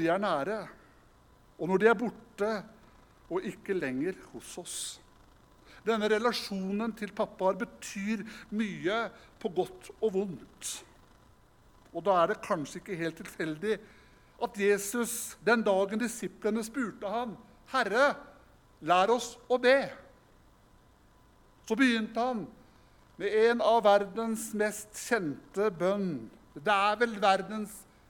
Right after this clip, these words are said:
mest kjente bønn, med å peke på nettopp akkurat denne viktige relasjonen,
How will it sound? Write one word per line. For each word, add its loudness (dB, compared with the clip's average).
mest -4
kjente -6
bønn, -2
med 6
å 4
peke 0
på 2
nettopp 0
akkurat -2
denne 0
viktige -4
relasjonen, -4